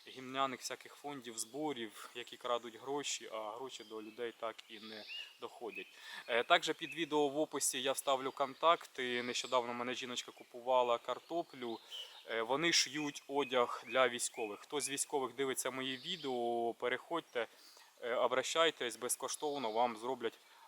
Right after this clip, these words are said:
гарну форму, ілі там, що вам потрібно, розкладки, в общем, е, переходьте до неї, вам допоможуть. А так, працюємо, прийшла весна, птички співають,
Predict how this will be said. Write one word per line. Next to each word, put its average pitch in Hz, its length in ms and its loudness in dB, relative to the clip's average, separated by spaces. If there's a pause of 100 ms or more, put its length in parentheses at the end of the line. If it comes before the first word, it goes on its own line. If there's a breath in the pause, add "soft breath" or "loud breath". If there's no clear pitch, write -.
(140)
гарну 117 320 6
форму, 127 540 0
ілі 107 240 -8
там, 101 200 -10
що - 160 -4
вам 110 140 2
потрібно, 117 680 -4
розкладки, 147 520 0
в 110 60 -10
общем, 110 580 -10
е, 107 380 -8 (460)
переходьте 120 440 -6
до 123 120 -12
неї, 151 300 4 (360 loud breath)
вам 123 220 4
допоможуть. 117 640 -6 (960 loud breath)
А 165 80 4
так, - 280 2 (180 loud breath)
працюємо, 220 600 6 (200 loud breath)
прийшла 170 280 4
весна, 202 340 6
птички - 440 -4
співають, 160 760 10